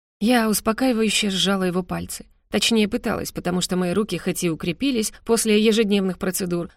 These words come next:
но всё равно были куда слабее рук самого Вальдемара. «Какая феерическая чушь,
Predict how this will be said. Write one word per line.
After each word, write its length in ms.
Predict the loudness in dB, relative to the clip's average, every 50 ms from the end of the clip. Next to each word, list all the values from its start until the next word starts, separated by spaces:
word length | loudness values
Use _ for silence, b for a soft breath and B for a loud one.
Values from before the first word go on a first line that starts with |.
| _ -6
но 160 | -4 -4 -4
всё 160 | 0 2 2
равно 260 | 4 6 6 4 4 4
были 220 | 4 2 2 0
куда 260 | 0 0 0 0 0
слабее 440 | 0 0 0 2 4 4 4 4 4
рук 260 | 2 0 -2 -2 -8 b b b
самого 560 | b 0 2 2 2 2 2 2 0 -2 -2 -2
Вальдемара. 640 | -2 -2 0 0 0 0 0 -2 -2 -6 -8 -10 -14 _ _ _ _ _ _ _ _
«Какая 540 | 0 0 0 4 6 6 8 8 6 4 2
феерическая 840 | 2 4 6 6 6 6 4 4 2 2 0 0 0 2 0 0 0
чушь, 420 | 0 -2 -2 -2 -2 -2 -2 -6